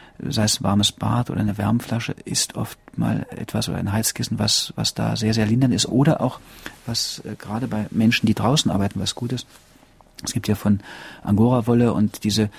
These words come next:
einfachen Nierenwärmer, die es gibt, die, die eine gute Wirkung hat. Äh, überhaupt ist darauf zu achten, äh, bei, äh, denjenigen, die draußen sein müssen, sich wirklich warm anzuziehen, also warme Unterwäsche, ist etwas, was eine ganz, ganz positive Wirkung hat.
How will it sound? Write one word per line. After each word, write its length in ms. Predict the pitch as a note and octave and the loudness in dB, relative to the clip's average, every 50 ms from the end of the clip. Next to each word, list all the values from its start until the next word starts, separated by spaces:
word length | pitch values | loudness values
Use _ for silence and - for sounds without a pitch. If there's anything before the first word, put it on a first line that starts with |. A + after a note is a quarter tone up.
| - - - - | -18 -20 -6 0
einfachen 560 | G2 A#2 A#2+ - B2 A2+ A#2 A#2 A2+ A2+ A#2+ | 0 0 2 2 0 2 2 4 4 6 6
Nierenwärmer, 800 | C3+ D3 D#3+ D3 C#3+ B2+ A2 G2 A2 G#2 G#2 G2+ G2 F#2+ E2+ - G2+ G2 - | 8 8 8 8 6 6 6 6 4 4 4 4 2 0 -2 -4 -10 -12 -8
die 80 | - F#2+ | -6 -4
es 180 | F2+ - - - | -2 -2 -4 -4
gibt, 260 | - G#2 - - - | -6 -8 -8 -6 -4
die, 200 | A2 G#2 G#2+ G#2 | -4 -2 -4 -4
die 220 | - A#2+ A2+ - | -4 -4 -2 0
eine 160 | - A#2 A2+ | 0 0 0
gute 280 | - B2+ B2+ - A#2 G2+ | 2 0 2 2 0 0
Wirkung 280 | G#2 G2+ - - G#2 G2+ | 0 -4 -2 -2 -4 -4
hat. 80 | - - - - - - - - - - - - - - | -4 -6 -14 -18 -16 -16 -16 -18 -20 -20 -20 -20 -12 -10
Äh, 80 | - - - - _ | -10 -10 -10 -12 _
überhaupt 540 | - A2+ B2 A#2 A2 B2 C#3+ D3 - - - | -2 2 2 4 4 2 0 0 -2 -10 -8
ist 260 | - - - - - | -2 0 0 0 0
darauf 260 | - A2+ A#2 - - | 0 -2 -2 -4 -4
zu 200 | - - - - | -6 -6 -6 -4
achten, 540 | - - - - - - - A#2 A#2 A#2+ A#2 - - - | -4 -4 -4 -4 -6 -2 0 0 0 0 -4 -8 -12 -10
äh, 140 | - C3+ - | -8 -8 -6
bei, 200 | - G#2 G#2+ G#2+ | -4 -2 0 0
äh, 180 | G#2 G#2 G#2 - B2+ - - - - - - - - C#3+ C#3 C#3+ D3+ D#3 - - - - | 0 -2 -2 -6 -8 -12 -12 -14 -14 -14 -14 -14 -14 -16 -16 -16 -16 -16 -16 -16 -10 -6
denjenigen, 280 | B2 A#2 A#2+ A2+ A2 | -4 -2 0 0 0
die 100 | G#2+ G#2+ | -2 -2
draußen 340 | G#2 - - - A2+ A2+ A#2 | -4 -4 -4 -2 -2 0 0
sein 200 | G#2 G#2+ G#2+ G#2 | 0 0 2 2
müssen, 260 | G#2 G#2 - G#2+ G#2 | 2 2 0 0 -2
sich 300 | - A2 G#2+ - - - - - - _ _ - | -2 -4 -6 -8 -10 -14 -16 -18 -20 _ _ -6
wirklich 320 | - A#2 A#2 - A2 G2+ | -4 -4 -4 -4 -6 -4
warm 200 | - G2+ G2+ F2 | -2 -2 -2 -2
anzuziehen, 440 | - G2 G#2+ - - - - - F#2+ | -2 -2 -2 -2 -4 -4 -4 -4 -4
also 200 | - G#2+ G#2 F#2+ | -2 -2 -2 0
warme 180 | G2+ G2+ G#2 G2 | 2 2 2 2
Unterwäsche, 540 | - A#2 A#2 A2+ G#2+ G#2 G#2 G#2 - A2+ - - - - - | 2 0 0 0 0 0 0 -2 -4 -6 -8 -10 -18 -20 -14
ist 100 | - - | -10 -4
etwas, 200 | - G2+ - - | -2 -2 -2 -2
was 120 | - - | -4 -2
eine 160 | - - G2 | -2 -4 -4
ganz, 340 | - - A2 A2 A2+ A2 - | -2 2 2 4 4 4 2
ganz 260 | - G#2+ G#2 G#2 - | 0 0 0 0 -2
positive 480 | - - - A2 G2+ G2+ - - A2 G#2 | -4 -2 -2 -2 -2 -2 -4 -8 -6 -6
Wirkung 240 | - F#2 - - F#2+ | -8 -8 -8 -8 -10
hat. 160 | F#2+ - - | -10 -10 -12